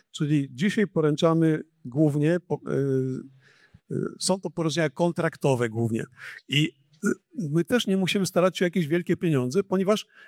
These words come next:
posiadamy kilkadziesiąt milionów złotych od udziałowców, które pracują wielokrotnie. Czyli my tych pieniędzy nikomu nie dajemy i klient, do klientów nieraz to nie dociera. Czyli nasze dziesięć milionów może działać jak trzydzieści milionów,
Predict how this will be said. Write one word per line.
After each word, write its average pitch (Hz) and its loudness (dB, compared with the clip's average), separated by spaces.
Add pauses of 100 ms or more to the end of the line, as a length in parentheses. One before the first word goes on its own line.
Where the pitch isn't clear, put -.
(100)
posiadamy 208 0
kilkadziesiąt 165 0
milionów 156 0
złotych 131 -4 (200)
od 135 0
udziałowców, 139 0 (420)
które 185 -2
pracują 180 0
wielokrotnie. 180 0 (320)
Czyli 143 -4
my 180 0
tych 208 -4
pieniędzy 175 0
nikomu 185 -2
nie 175 0
dajemy 156 2 (520)
i 165 -2
klient, 175 0
do 165 0
klientów 185 0
nieraz 180 0
to 165 -2
nie 175 2
dociera. 156 2 (300)
Czyli 156 2 (160)
nasze 170 0
dziesięć 170 0
milionów 151 0
może 175 -2
działać 156 2
jak 180 -2
trzydzieści 170 -4
milionów, 113 -4